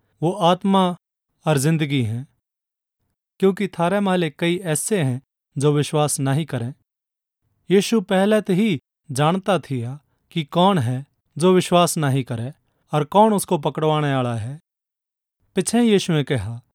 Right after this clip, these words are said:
"इस करी मैं थमको पहले ही कहा थिया कि जिदा ताई बाप परमेश्वर किसी को मेरे धौर ना ल्यावे, कोई भी मेरे धौर नहीं आई सके।"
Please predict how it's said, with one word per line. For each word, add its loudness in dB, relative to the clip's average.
"इस -2
करी 0
मैं 0
थमको -6
पहले -2
ही 0
कहा -2
थिया -8
कि 4
जिदा 4
ताई 2
बाप 0
परमेश्वर 0
किसी 0
को 0
मेरे 4
धौर 4
ना 2
ल्यावे, 0
कोई 6
भी 4
मेरे 4
धौर 2
नहीं 0
आई -2
सके।" -10